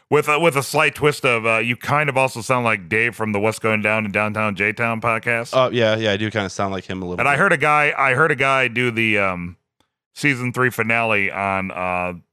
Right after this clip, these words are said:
Speaker 1: A Plumbus Among Us, the Rickest Rick and Morty podcast, too. So you sound like all those guys.
Speaker 2: Oh, okay. Okay,
Speaker 1: Yeah.
Speaker 2: and Dave, the, uh, backup singer from our band.
Speaker 1: Mm-hmm.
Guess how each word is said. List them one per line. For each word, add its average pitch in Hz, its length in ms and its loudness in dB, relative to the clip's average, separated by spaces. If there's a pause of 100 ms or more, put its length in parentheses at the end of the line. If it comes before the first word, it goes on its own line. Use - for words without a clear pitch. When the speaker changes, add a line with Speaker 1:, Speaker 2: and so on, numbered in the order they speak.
(140)
Speaker 1:
A 101 80 -6
Plumbus 117 360 0
Among 107 300 0
Us, 95 140 -4
the 104 80 -2
Rickest 104 460 -2
Rick 101 180 -4
and 92 80 -4
Morty 92 240 -2
podcast, 85 560 -4
too. 80 200 -10
So - 120 -8
you 135 120 0
sound 190 220 2
like 139 160 2
all 123 140 2
those 98 260 0
guys. 71 460 -10
Speaker 2:
Oh, 131 160 4
okay. 80 280 -4 (920)
Okay, 95 140 -4
Speaker 1:
Yeah. 85 120 0
Speaker 2:
and 127 180 0
Dave, 131 320 0
the, 110 360 -2
uh, 87 380 -2 (100)
backup 104 320 -2
singer 85 220 -6
from 85 160 -10
our 80 80 -6
band. - 260 -14 (960)
Speaker 1:
Mm-hmm. 110 360 -6